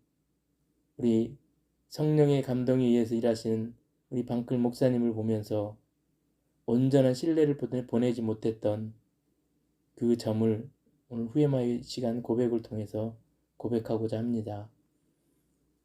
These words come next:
이제 분명 하나님 살아계시고 또 하나님의 영에 감동되어져서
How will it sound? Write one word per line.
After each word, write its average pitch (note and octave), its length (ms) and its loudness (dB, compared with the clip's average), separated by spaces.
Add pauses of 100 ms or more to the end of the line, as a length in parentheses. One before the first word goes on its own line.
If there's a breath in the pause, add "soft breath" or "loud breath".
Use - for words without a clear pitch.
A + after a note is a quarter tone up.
(100)
이제 C3 400 2 (140)
분명 C#3 300 0
하나님 D#3 320 2
살아계시고 C3+ 840 0 (640)
또 C#3 120 4
하나님의 D3 500 4
영에 C3+ 240 4
감동되어져서 A2+ 1000 -2